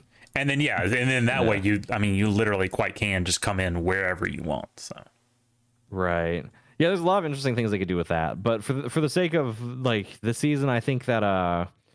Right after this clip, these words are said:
Speaker 2: yeah, those characters will be, you know, here and there. Um, I do think that the Eric's office thing is interesting, 'cause I joked about it in the Fish Tank channel, but that's like the, uh, <laughs> I called it the World Peace Cinematic Universe, because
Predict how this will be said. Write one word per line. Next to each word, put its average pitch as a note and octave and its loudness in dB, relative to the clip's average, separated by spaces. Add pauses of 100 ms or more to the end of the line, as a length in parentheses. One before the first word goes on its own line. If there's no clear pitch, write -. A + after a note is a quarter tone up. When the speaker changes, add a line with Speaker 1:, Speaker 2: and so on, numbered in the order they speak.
(380)
Speaker 2:
yeah, C3 4
those B2+ 0
characters D#3 0
will C#3+ 0
be, B2 0
you A#2+ -2
know, G2 0
here B2+ 0
and A2 0
there. G2+ 0
Um, F#2+ 0 (340)
I C3+ 2
do D3+ 0
think D3+ -2
that C3 0
the A#2+ 0
Eric's A#2 2
office G2+ 0
thing C#3 0
is C3 0
interesting, C3+ -2
'cause C3 -2
I A2+ 2
joked A#2 0
about G2+ 2
it G2 0
in F#2+ 0
the F2+ 0
Fish G2 -4
Tank F2+ -2
channel, E2+ 0
but F2 -2
that's G2+ -2
like F#2+ 0
the, F#2+ 0
uh, E2 0 (360)
<laughs> - -10
I - -2
called C3 0
it B2+ -4
the A#2 0
World G2+ 0
Peace A#2 -2
Cinematic A2+ 0
Universe, A#2 0
because G2 -2